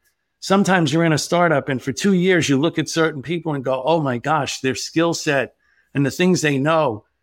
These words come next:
are just, I wish I could do some of those things."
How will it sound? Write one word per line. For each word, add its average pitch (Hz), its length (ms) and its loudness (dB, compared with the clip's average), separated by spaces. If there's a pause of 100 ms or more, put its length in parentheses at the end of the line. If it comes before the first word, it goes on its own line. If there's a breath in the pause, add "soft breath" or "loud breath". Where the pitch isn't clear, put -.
(200)
are 127 80 0
just, 143 480 0 (880)
I 135 80 2
wish 156 240 4
I 180 140 2
could 160 180 0
do 139 100 2
some 131 300 -4
of 120 60 -6
those 117 280 -6
things." 113 360 -14